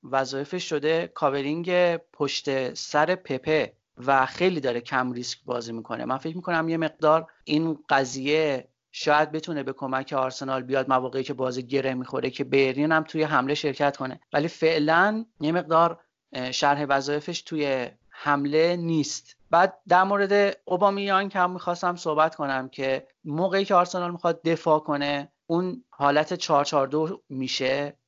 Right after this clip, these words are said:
به خصوص توی بازی اورتون این اتفاق می‌افتاد و اوبامیانگ هافبک سمت چپ قرار می‌گرفت و خیلی توی دفاع کردن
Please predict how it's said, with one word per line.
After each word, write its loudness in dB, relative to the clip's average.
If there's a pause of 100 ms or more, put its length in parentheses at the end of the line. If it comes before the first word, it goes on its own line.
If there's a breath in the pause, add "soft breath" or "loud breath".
(140)
به -2
خصوص -6
توی -2
بازی 0
اورتون -2
این -4
اتفاق -4
می‌افتاد 0 (100)
و 4
اوبامیانگ 2 (140)
هافبک 0
سمت -4
چپ 0 (120)
قرار 0
می‌گرفت -10
و -2
خیلی -2
توی 2
دفاع 2
کردن 0